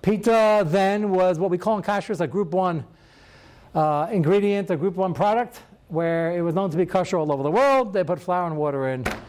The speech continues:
Vizehu, and you don't have to worry about any pots because Stam Kelen Ben Yemen, and you could buy bread wherever you want. As I think I mentioned, uh, one time I was in, uh, France at a meeting of Rabbanim, they served French bread.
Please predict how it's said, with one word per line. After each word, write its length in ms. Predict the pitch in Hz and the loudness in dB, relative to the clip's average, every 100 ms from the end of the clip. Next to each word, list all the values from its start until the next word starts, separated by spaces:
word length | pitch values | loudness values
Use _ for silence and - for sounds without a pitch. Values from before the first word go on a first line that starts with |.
| - - | -18 -4
Vizehu, 600 | 131 131 226 185 196 190 | 0 2 2 2 0 0
and 80 | 165 | -2
you 60 | |
don't 60 | 175 | -4
have 100 | 165 | -4
to 80 | 170 | -2
worry 180 | 165 160 | -2 -2
about 220 | 147 147 | -2 -2
any 120 | 143 | -4
pots 320 | - 220 - | -4 -4 -2
because 300 | - 160 156 | -4 -2 -2
Stam 180 | - 156 | -2 -4
Kelen 380 | - 165 151 139 | -2 -2 -2 -2
Ben 180 | 131 170 | -2 0
Yemen, 460 | 262 240 220 208 | 0 0 0 0
and 200 | 190 180 | -2 -2
you 60 | 175 | -2
could 140 | 175 | -2
buy 140 | 170 160 | -2 0
bread 240 | 147 147 | -2 0
wherever 200 | 143 131 | -2 -2
you 120 | 151 | 0
want. 260 | 190 180 156 | 0 0 -2
As 160 | 143 | -2
I 160 | 143 139 - - - - | -2 -4 -6 -20 -12 -6
think 160 | 156 | -2
I 60 | 156 | 0
mentioned, 460 | 151 147 156 131 | -2 -2 -2 -2
uh, 220 | 131 127 127 | 0 -2 -2
one 220 | 147 143 | -4 -4
time 320 | 151 143 139 | -4 -2 -2
I 140 | 135 | -2
was 260 | 131 127 113 | -2 -2 -2
in, 240 | 120 117 | -4 -4
uh, 240 | 117 117 113 - - - - | -4 -4 -6 -10 -20 -20 -20
France 520 | - 170 175 175 - | -4 -2 -2 -6 -8
at 240 | 135 131 | -4 -2
a 180 | 123 120 | -2 -2
meeting 360 | 123 160 170 160 | 0 0 0 -2
of 100 | 123 | -2
Rabbanim, 680 | 123 170 175 170 160 165 139 | -2 -2 -2 -2 -2 -4 -2
they 180 | 143 | -2
served 520 | 139 - 143 156 151 - | -2 -2 -2 -2 -6 -6
French 300 | 160 165 160 | -4 -4 -2
bread. 280 | 208 214 | 0 -2